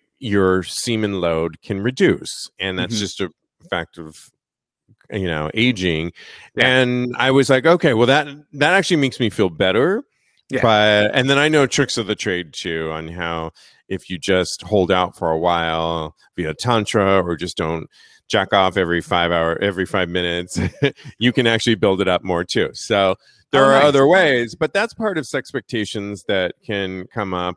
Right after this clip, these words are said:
Speaker 1: I'm still as horny as ever, still can get it up as ever. I know
Speaker 2: Get
Speaker 1: that there's
Speaker 2: it.
Speaker 1: tools for all of that. So yeah, no. Um, but it's a great time to assess your, your sex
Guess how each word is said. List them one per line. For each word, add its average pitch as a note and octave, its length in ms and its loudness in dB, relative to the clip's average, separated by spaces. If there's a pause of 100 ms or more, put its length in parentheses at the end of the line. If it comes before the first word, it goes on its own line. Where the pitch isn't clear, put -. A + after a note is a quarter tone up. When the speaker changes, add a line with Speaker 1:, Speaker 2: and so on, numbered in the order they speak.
(100)
Speaker 1:
I'm G#2+ 200 -2
still D3+ 300 -4
as C#3 200 -4
horny A2+ 320 -2
as F#2+ 160 0
ever, F2+ 540 0
still B2 280 0
can A#2+ 160 -8
get G2+ 140 -2
it G2 100 -2
up F#2+ 200 -2
as F2+ 180 -2
ever. E2+ 580 -4 (260)
I G2+ 120 -4
know G#2+ 160 2
Speaker 2:
Get G2+ 120 0
Speaker 1:
that F#2 60 -8
there's F2+ 180 0
Speaker 2:
it. - 60 -16 (220)
Speaker 1:
tools A#2+ 360 4
for F#2 220 2
all E2+ 200 4
of D#2 100 -2
that. E2+ 420 -2
So G2 240 -2
yeah, G#2+ 400 -2
no. F2+ 280 -6 (560)
Um, G#2 440 0
but C#3 320 4 (540)
it's D3+ 160 2
a C#3+ 40 0
great C3 320 0
time B2+ 400 0 (160)
to G#2+ 480 -2
assess - 840 -4
your, F2+ 760 -2 (960)
your G2 720 -2 (540)
sex - 580 -2